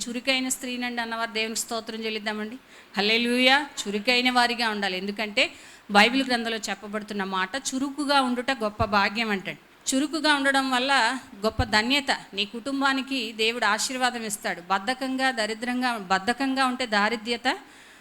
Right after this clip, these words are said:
ఆయుధదారుడు వచ్చినట్లుగా మన గృహాల మీదకి వస్తుందంట. ఎవరైతే గృహాల్లో స్త్రీలు పన్నెండు అయినా, ఒంటి గంట అయినా సరే, ఇంకా బద్ధకంగా, ఇంకా నీరసంగా,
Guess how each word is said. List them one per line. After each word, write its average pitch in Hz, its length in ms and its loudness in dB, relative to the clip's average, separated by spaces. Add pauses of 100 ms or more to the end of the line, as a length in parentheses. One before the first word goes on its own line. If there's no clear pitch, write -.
(300)
ఆయుధదారుడు 269 800 6
వచ్చినట్లుగా 262 480 -2
మన 226 160 -2
గృహాల 226 380 0
మీదకి 214 240 -6
వస్తుందంట. 190 400 -4 (100)
ఎవరైతే 254 520 0
గృహాల్లో 233 540 0
స్త్రీలు 240 420 -6
పన్నెండు 220 440 -4
అయినా, 233 220 -4
ఒంటి 208 240 -6
గంట 220 220 -8
అయినా 220 200 -6
సరే, 214 240 -6
ఇంకా 190 260 -6
బద్ధకంగా, 208 580 -6
ఇంకా 202 320 -4
నీరసంగా, 202 580 -8